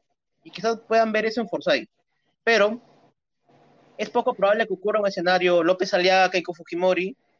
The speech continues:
o López Aliaga, Hernando de Soto, o Keiko Fujimori, Hernando de Soto, o Lescano, Verónica Mendoza. Es poco probable porque el otro lado del espectro no dejaría que ocurra ese tipo de cosas. Ahora, ya para cerrar esta parte, yo creo que lo importante va a ser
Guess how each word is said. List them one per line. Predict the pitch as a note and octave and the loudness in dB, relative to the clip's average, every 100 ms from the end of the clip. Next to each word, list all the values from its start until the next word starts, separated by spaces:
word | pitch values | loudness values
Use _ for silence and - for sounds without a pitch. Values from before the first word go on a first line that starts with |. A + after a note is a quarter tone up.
| _ _ _ _ | _ _ _ _
o | C#3 | -4
López | D#3 E3 F#3 | -2 -2 -6
Aliaga, | E3+ F3 F3 | -2 0 2
Hernando | F3 F3+ | 0 -2
de | F#3 | -4
Soto, | F#3 G3+ F#3+ F#3 | -2 -2 -2 -4
o | D#3 | -2
Keiko | F3+ F3+ | -4 -4
Fujimori, | F3+ - F3 F#3 F#3 | -8 -8 -2 0 0
Hernando | E3 E3 F3+ | 0 -2 -2
de | F3+ | -4
Soto, | G3 G3 F#3+ _ _ _ _ _ _ _ | -4 -6 -12 _ _ _ _ _ _ _
o | E3+ G3 G#3+ F#3+ - | 0 2 2 -2 -6
Lescano, | C3+ - - F#3+ F3 | -12 -6 -4 -2 -2
Verónica | D#3 E3 D#3+ | -4 -6 -8
Mendoza. | C3+ C3+ C#3 F3 | -8 -6 -8 -10
Es | |
poco | - G#3 G#3+ | -12 -6 -4
probable | G3 F#3 G3 | 0 0 0
porque | G3 D#3 - - A#2 A#2+ _ _ _ _ - | -6 -12 -12 -8 -8 -8 _ _ _ _ -6
el | C#3+ E3+ | -2 0
otro | G#3+ G#3+ | 0 0
lado | G3+ G#3+ G3 | 2 4 2
del | D3+ | 0
espectro | - F3+ - F#3 | -4 -10 -8 -6
no | E3 | -2
dejaría | F3+ F#3 F#3 E3+ F3 | -2 0 -2 0 -2
que | E3 C#3+ | -4 -10
ocurra | - D#3+ D#3+ | -10 -8 -8
ese | - | -10
tipo | - - C#3+ | -18 -8 -6
de | A#2+ | -4
cosas. | D3+ B2 - _ - | -4 -6 -12 _ -2
Ahora, | D#3 D3+ A#2+ - _ _ _ _ _ _ _ _ _ | 2 2 0 -2 _ _ _ _ _ _ _ _ _
ya | E3 | -2
para | F3 F3+ | 0 0
cerrar | E3+ E3+ | 0 -2
esta | F3+ F3+ | -2 -4
parte, | F#3+ F3 - F#3 - _ _ _ _ _ _ - | -2 -2 -4 -10 -10 _ _ _ _ _ _ -6
yo | F#3 | -2
creo | A3 A3 G#3+ | 0 -2 -4
que | D3 | -6
lo | C#3+ | -6
importante | C#3+ D3+ D3 G#3 A3 | -6 -6 -2 -2 0
va | G3+ | 0
a | |
ser | G3+ A3 | 0 -6